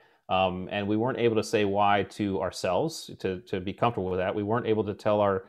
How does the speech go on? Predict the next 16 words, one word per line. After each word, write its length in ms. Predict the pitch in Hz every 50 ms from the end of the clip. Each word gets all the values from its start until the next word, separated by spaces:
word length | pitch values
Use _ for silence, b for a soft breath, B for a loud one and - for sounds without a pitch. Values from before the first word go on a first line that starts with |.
| b b b
senior 320 | - - - 113 101 101
leadership 300 | 101 120 127 123 - - -
why, 200 | 95 95 95 95
but 120 | 101 95
most 360 | 113 135 143 185 220 220 - 127
importantly, 600 | 107 107 113 104 95 92 98 98 98 101 98 B B B B B
we 120 | 113 110
weren't 220 | 107 113 127 123 110
able 180 | 110 110 107
to 60 | 101 98
tell 300 | - - 101 101 98 95
the 180 | 98 101 98 98
candidates 680 | - - - 160 165 139 101 92 90 90 - - -
why 240 | 104 95 92 92 92
they 140 | 90 95 90
weren't 380 | 90 92 90 90 - - -